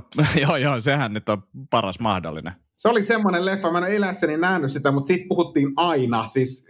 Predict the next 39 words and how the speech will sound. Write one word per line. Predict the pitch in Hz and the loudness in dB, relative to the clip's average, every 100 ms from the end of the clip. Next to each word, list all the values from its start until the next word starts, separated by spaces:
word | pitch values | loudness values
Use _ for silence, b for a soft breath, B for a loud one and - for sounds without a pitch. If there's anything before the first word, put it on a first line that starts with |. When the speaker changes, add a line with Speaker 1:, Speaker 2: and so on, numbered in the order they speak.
| - | -6
Speaker 2:
aina, | 101 165 - | 0 2 0
äh, | - 131 127 117 123 | -2 -4 -2 -2 0
niinku | 131 127 | 0 0
siinä | 151 139 123 | 2 2 0
vaiheessa, | 123 127 131 135 | 0 0 0 0
kun | 131 | 0
rupesi | 127 120 135 | 0 0 2
nää | 139 | 0
hommat | 123 123 123 | 2 0 -2
kiinnostaa, | - 135 127 113 - 110 | 0 0 2 -2 0 2
niin, | 104 104 101 - _ _ _ _ - | 2 2 0 -6 _ _ _ _ -2
niin | 110 104 | 0 2
tota, | 110 107 | 0 0
se | 110 | 0
oli, | 127 127 - - | 0 0 -6 -8
et | 143 - | -8 0
Emmanuelle | 151 147 135 127 123 120 | 2 2 2 0 0 0
oli | 117 120 | -2 0
kovinta, | 139 131 123 113 | 0 2 0 0
mitä | 110 113 | 0 0
on, | 110 | 2
ja | 117 117 - - _ | 0 -4 -6 -18 _
mä | 135 | 0
en | 135 | 2
tiedä, | 147 139 - | 2 0 -2
ootteko | 131 147 131 | -2 -2 0
te | 165 | 0
nähnyt | 170 170 139 - | 2 2 0 0
sen, | 117 | 0
mut | 113 113 | -2 -4
se | - | 0
ei, | 135 127 | 0 0
se | 117 | 0
ei | 147 143 | 2 2
nyt | 143 | 0
ilmeisesti | 165 160 135 123 139 147 | 0 0 -2 -2 0 2
ihan | 151 127 | 2 0
niinku | 107 110 107 107 _ _ _ _ _ | -2 -4 -4 -6 _ _ _ _ _
kuitenkaan, | - 113 98 110 107 | 0 0 2 0 -2